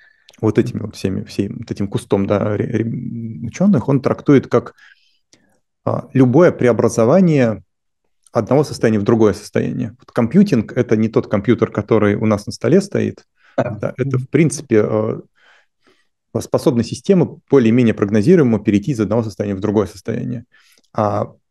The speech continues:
Speaker 1: соответственно, программное обеспечение — это то, что управляет вот этим переходом, сменой состояний.
Speaker 2: Э, да, э, я что-то подобное и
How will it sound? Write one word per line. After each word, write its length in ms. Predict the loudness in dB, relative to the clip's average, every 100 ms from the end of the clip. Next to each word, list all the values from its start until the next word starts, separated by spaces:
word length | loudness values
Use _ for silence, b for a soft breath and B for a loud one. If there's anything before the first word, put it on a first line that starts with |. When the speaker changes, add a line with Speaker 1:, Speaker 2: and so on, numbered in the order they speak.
| -12
Speaker 1:
соответственно, 420 | -6 -4 -4 -2
программное 440 | 0 2 2 2
обеспечение — 580 | 2 0 -4 2 4 4
это 180 | 2 -2
то, 180 | 0 0
что 480 | 0 0 2 2 -4 _ _
управляет 800 | -4 0 0 2 4 4 2 -2 _ _ _
вот 120 | -4 -2
этим 220 | 0 0
переходом, 500 | 0 0 0 -2 -4
сменой 300 | -4 -4 -4
состояний. 560 | -6 -6 -6 -6 -10 -14 _ _ _ _ _ _ _ _ _ _ -4
Speaker 2:
Э, 100 | -2
да, 380 | 0 0 0 0
э, 400 | 4 4 4 2
я 280 | 4 4 2
что-то 220 | 0 -2 0
подобное 560 | 2 2 2 0 0
и 960 | -2 -6 -4 -2 -2 0 0 0 -2